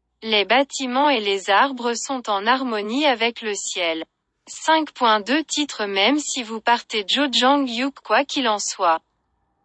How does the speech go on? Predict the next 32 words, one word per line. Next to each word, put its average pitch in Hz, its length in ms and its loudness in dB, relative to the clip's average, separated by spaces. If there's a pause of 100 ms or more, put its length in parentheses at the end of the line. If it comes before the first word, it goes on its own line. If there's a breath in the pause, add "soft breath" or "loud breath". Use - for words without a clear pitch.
(300)
La 214 220 2
description 277 840 -2
de 269 120 0
ma 202 200 2
photo 269 440 -4
ci-dessus 269 720 -4
était 233 240 0
la 196 180 4
description 254 840 -4
de 226 140 -2
deux 214 220 -2
photos 262 480 -4
de 208 160 -2
fleurs 233 440 2
et 277 100 2
de 226 100 -2
la 208 240 4
ville. 175 380 -6 (840)
Six - 420 -4
point 269 340 4
un, 220 80 2
titre, - 400 -6
Mon 208 220 -4
premier 285 480 2
amour, 226 400 2
Davichi. 247 760 -2
L'émission 262 640 -2
d'aujourd'hui 240 680 -2
est 233 100 4
là, 202 240 4
c'est 233 260 -10
tout. - 280 -16